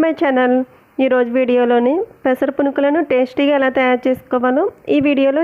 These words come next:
చేసి చూపించబోతున్నాను. పొట్టు పెసరపప్పుతో హెల్దీగా పెసర పునుకులు ఇలా చేసుకున్నట్టయితే పైన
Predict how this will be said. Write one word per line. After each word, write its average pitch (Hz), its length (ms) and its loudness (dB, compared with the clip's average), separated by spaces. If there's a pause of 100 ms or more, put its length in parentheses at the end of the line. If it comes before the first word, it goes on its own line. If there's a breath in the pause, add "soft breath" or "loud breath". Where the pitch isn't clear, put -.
చేసి 285 300 0
చూపించబోతున్నాను. 247 880 -2 (760 loud breath)
పొట్టు 240 260 -6
పెసరపప్పుతో 254 720 -2 (320)
హెల్దీగా 262 560 0
పెసర 254 320 -2
పునుకులు 269 320 0
ఇలా 247 120 0 (100)
చేసుకున్నట్టయితే 247 840 0 (520 loud breath)
పైన 262 220 2